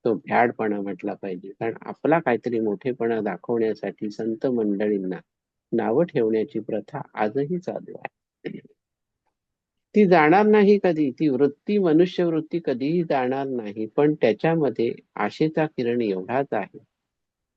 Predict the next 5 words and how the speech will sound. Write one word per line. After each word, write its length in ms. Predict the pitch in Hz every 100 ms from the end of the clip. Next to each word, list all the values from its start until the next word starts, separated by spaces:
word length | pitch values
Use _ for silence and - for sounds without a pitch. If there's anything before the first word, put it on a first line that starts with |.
| _ _ _ _ _ _ _
की 120 | 185 160
भाविकांची 800 | - 208 123 165 156 147 - 151
संख्या 500 | - 104 95 - 127
ही 180 | 123 131
दिवसेंदिवस 840 | 101 101 - 117 104 98 92 -